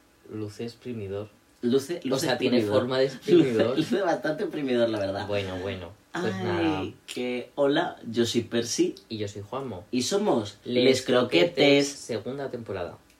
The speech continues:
Speaker 2: ¡Chanan!
Speaker 1: Te iba a decir, eh, qué fuerte, ya vamos a empezar fuerte. Hemos mentido a nuestros seis oyentes,
Speaker 2: <laughs>
Speaker 1: eh, porque íbamos a hacer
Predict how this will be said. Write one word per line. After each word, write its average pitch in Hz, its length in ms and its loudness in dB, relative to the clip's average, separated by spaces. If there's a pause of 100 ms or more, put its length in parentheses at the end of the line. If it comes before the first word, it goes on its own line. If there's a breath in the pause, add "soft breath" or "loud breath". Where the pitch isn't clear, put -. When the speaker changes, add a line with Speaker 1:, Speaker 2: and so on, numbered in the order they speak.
(140)
Speaker 2:
¡Chanan! 143 800 4 (640 loud breath)
Speaker 1:
Te 151 80 -6
iba 151 120 -2
a 170 40 0
decir, 123 640 -4 (240)
eh, 113 920 -4 (160)
qué 139 140 -4
fuerte, 151 480 -4
ya 147 120 -2
vamos 185 240 -4
a 190 40 -6
empezar 165 400 -6
fuerte. 101 560 -8 (180)
Hemos 139 300 -6
mentido 143 600 -6
a 135 120 -6
nuestros 113 1200 -6 (140)
seis 123 340 -8
oyentes, 123 840 -8
Speaker 2:
<laughs> 247 300 -4
Speaker 1:
eh, 240 580 0
porque 120 300 -2
íbamos 135 380 -4
a 160 80 -6
hacer 165 480 -4